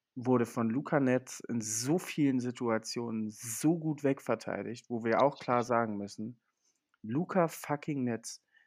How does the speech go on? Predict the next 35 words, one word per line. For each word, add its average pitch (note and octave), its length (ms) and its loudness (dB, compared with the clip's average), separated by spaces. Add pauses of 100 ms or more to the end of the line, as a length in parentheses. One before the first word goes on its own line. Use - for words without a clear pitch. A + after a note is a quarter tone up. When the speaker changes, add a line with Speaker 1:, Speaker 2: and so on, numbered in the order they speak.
(160)
Speaker 1:
der, A#2+ 280 4 (420)
der A2 440 4 (240)
wirklich, C3+ 520 0
also, A#2+ 180 2
letztes C3+ 400 4
Jahr, B2+ 380 8 (280)
ne, C3+ 300 4
haben B2+ 120 4
wir B2+ 140 6
eher A2+ 160 0
gesagt: B2+ 320 0
„Okay, B2 260 0
Luca A#2+ 280 -2
Netz, A#2+ 460 -4
Viererkette B2 560 -2
geht D3 240 -4
nicht, D3 240 -2
Fünferkette C3+ 580 -2
ja, A#2+ 220 4 (120)
aber A2+ 240 4
auch A#2+ 220 -2 (480)
eher C#3 200 8
mit B2 160 2
Bauchschmerzen. C#3+ 1000 4
Wenn C3 260 6
Bensebaini C3 680 2
fit, - 240 -6
dann A#2+ 120 2
lass B2 180 0
mal A#2+ 100 2
Bensebaini A#2+ 600 2
lieber D3+ 300 0
spielen.“ D#3+ 480 -2 (320)
Speaker 2:
Richtig, - 400 6
genau. F#2+ 340 4